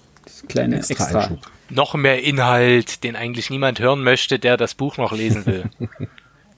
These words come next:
Speaker 3: So ein Käse. Das kann man doch nicht machen, dass Ciri, äh, in der Wüste endet. Das ist das vorletzte Kapitel.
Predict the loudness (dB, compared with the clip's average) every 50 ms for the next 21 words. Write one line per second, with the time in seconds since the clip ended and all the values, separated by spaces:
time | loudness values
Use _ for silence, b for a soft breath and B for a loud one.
0 | b _ _ -12 -6 -4 -2 -2 0 -2 -2 -2 -2 0 4 4 4 4 2 0
1 | -2 -2 -4 -6 -10 -10 _ -8 -8 -4 -2 -2 0 0 0 0 0 0 -2 -2
2 | -2 -2 -2 -2 -4 -6 -8 -8 -4 -2 0 0 0 -2 -2 -2 -2 0 2 0
3 | 0 0 -4 -8 -6 -2 0 0 0 0 0 2 2 2 2 0 -4 -6 -6 -6
4 | -6 -6 -6 -6 -6 -6 -8 -8 -10 -14 _ -4 -2 -2 0 0 0 0 -2 0
5 | 2 2 4 4 4 2 0 -4 -4 -2 -4 -4 -2 -4 -4 -2 -2 -4